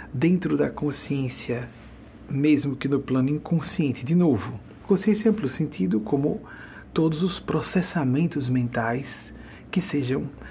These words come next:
acessíveis à condição minal de existir, inteligir, sentir, interagir. No plano coletivo também existe malevolência.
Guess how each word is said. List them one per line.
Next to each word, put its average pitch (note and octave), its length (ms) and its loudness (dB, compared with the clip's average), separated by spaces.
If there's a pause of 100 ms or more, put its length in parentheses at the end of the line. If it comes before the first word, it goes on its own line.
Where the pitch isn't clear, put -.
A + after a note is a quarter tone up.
(240)
acessíveis C#3+ 920 -2
à - 100 -4
condição C3 500 -2
minal B2+ 500 2 (500)
de C#3 140 4
existir, C3 840 0
inteligir, B2+ 920 0 (160)
sentir, C#3+ 960 -4
interagir. C3 840 -2 (880)
No F#3 80 4
plano D3+ 260 4
coletivo F3 540 0
também A2 420 -2 (460)
existe D3+ 500 2
malevolência. - 960 -6